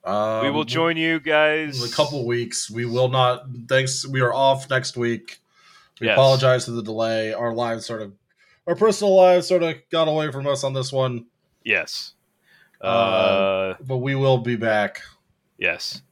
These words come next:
Speaker 2: En-, enjoy your, enjoy your, um, Indigenous Remembrance Day.
Speaker 1: Mm-hmm.
Speaker 2: Uh, I,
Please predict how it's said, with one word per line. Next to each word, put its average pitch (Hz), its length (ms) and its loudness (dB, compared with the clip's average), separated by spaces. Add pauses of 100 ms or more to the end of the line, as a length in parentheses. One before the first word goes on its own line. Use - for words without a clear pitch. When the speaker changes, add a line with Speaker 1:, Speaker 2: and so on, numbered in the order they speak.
(120)
Speaker 2:
En-, 123 100 -10 (140)
enjoy 127 220 2
your, 165 140 6
enjoy 139 340 2
your, 147 400 2
um, 110 500 2 (220)
Indigenous 113 600 -8
Remembrance 107 480 -4
Day. 101 440 0
Speaker 1:
Mm-hmm. 113 360 -6 (180)
Speaker 2:
Uh, 95 260 -4 (140)
I, - 280 -4